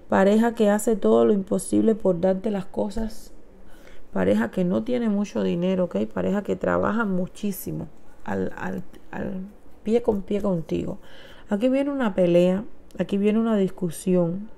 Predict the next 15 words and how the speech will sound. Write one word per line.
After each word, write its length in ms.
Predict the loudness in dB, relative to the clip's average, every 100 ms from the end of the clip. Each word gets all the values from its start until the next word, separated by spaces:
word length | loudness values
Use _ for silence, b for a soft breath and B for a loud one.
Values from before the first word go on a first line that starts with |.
| -12 -12 B B -20 -20 -20 -20 -20 -2
con 180 | 4 4
una 180 | 4 2
persona, 480 | 0 0 -2 0 2
una 220 | 2 2
pelea 300 | 4 2 2
que 80 | 0
se 100 | 2
puede 180 | 2 2
poner 260 | 2 -2
fuerte, 600 | -2 2 2 2 -4 -8 B B B B B B -4
¿ok? 220 | -2 2 2 2 -2 -14 B B -2
Te 220 | 0 0 -2 0
quiero, 340 | 4 4 4 0
eh, 420 | -2 0 0 -2 -4 -8 -10 -18 -20 -20 -20 -14 -12 -10 -10 -10 -2
advertir, 880 | -2 2 0 0 -2 0 0 -2